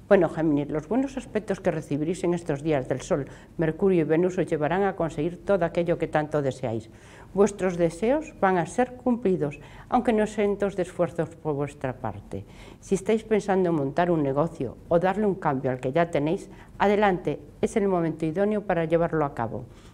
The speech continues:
En general, os va a ir muy bien en casi todos los ámbitos de vuestra vida. Económicamente, os va a ir hacia mejor. Además,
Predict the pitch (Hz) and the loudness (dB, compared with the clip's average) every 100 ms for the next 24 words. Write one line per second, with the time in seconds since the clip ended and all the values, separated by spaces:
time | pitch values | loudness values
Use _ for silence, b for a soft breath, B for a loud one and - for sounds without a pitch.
0 | B 392 - 180 185 214 - - 175 190 | B -4 0 2 4 4 0 -4 0 2
1 | 196 165 175 196 175 196 208 180 170 208 | 2 2 0 0 2 0 0 -2 -2 -2
2 | - 185 240 247 214 240 254 247 254 247 | -2 -2 2 2 2 2 2 0 2 0
3 | 226 226 233 220 196 151 143 B B B | 2 -2 -4 -2 -2 -2 -4 B B B
4 | B - 226 226 202 196 202 202 202 202 | B 0 0 2 2 2 2 0 2 0
5 | 196 240 B B B - - 175 - 147 | 0 -6 B B B -20 -6 -6 -2 -2
6 | 180 202 - 202 190 202 208 - 185 190 | -2 -6 -2 0 0 0 -4 -2 0 0
7 | 226 - | 0 -6